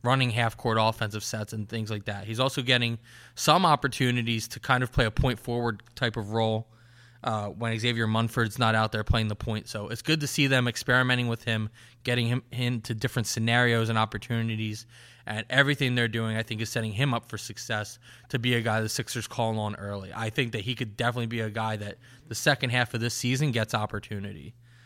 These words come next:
We talked to Haywood Highsmith after the game as well. Haywood had a, a much better performance this past Monday in the win than he did Saturday. Hay-, uh, Haywood Highsmith for the season is averaging eleven points, six and a half boards,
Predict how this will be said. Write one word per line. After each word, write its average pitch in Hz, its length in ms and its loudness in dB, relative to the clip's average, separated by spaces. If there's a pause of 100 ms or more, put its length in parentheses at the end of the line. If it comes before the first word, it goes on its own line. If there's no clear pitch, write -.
(120)
We 135 80 0
talked 156 200 6
to 139 60 0
Haywood 139 280 6
Highsmith 147 440 4
after 139 240 0
the 127 100 -2
game 127 140 2
as 107 120 -2
well. 117 180 4
Haywood 123 300 2
had 120 200 2
a, 113 120 -4 (200)
a 120 60 -4
much 123 320 -2
better 127 180 2
performance 117 800 -4 (480)
this 117 180 -6
past 117 300 -2
Monday 135 400 4
in 120 120 0
the 107 80 -2
win 120 400 -2
than 110 160 -4
he 117 100 -4
did 101 220 -8
Saturday. 131 640 0 (760)
Hay-, 156 420 2 (200)
uh, 120 260 2
Haywood 143 220 4
Highsmith 143 320 4
for 131 100 -2
the 117 100 0
season 156 400 2
is 123 120 2
averaging 120 400 2
eleven 127 580 2
points, 131 420 -2
six - 260 -4
and 123 80 -4
a - 20 -2
half 110 200 -2
boards, 113 460 -2